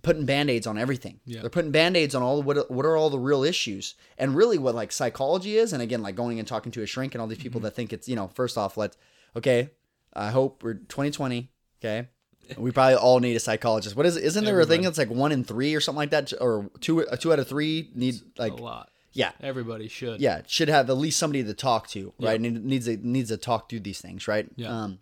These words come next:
Speaker 1: starts with self-awareness, though, and
Speaker 2: course.
Speaker 1: also being, like, open to those things. But understanding that it starts with the foundation.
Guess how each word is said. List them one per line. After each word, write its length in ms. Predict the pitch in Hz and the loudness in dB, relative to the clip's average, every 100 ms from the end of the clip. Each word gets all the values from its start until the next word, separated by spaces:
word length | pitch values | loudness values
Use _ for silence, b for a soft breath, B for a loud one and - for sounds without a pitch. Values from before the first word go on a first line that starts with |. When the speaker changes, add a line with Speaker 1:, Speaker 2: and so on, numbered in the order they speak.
| _ | _
Speaker 1:
starts 240 | - 135 - | -4 -4 -4
with 80 | - | -2
self-awareness, 640 | 120 - 110 104 101 - | -2 -2 -4 -4 -4 -8
though, 220 | 95 104 143 | -10 -10 -8
and 100 | 120 | -4
Speaker 2:
course. 100 | 107 | -2
Speaker 1:
also 200 | 107 117 | -2 -4
being, 280 | 98 107 104 | -6 -6 -8
like, 220 | 104 104 | -12 -8
open 240 | 117 110 101 | -8 -8 -14
to 100 | 104 | -20
those 180 | 107 | -16
things. 220 | 123 113 101 | -10 -10 0
But 320 | 139 113 - b b - | 2 2 -2 b b 0
understanding 760 | 156 180 175 - 147 143 127 113 | 2 2 -2 -2 0 0 0 0
that 280 | 110 95 _ _ _ _ _ - | -2 -4 _ _ _ _ _ -4
it 120 | 127 | -4
starts 360 | - 226 262 254 | 0 4 4 2
with 120 | 151 | -8
the 80 | 120 | -10
foundation. 800 | - 123 110 90 127 165 - | -4 -2 -2 -2 -2 0 -2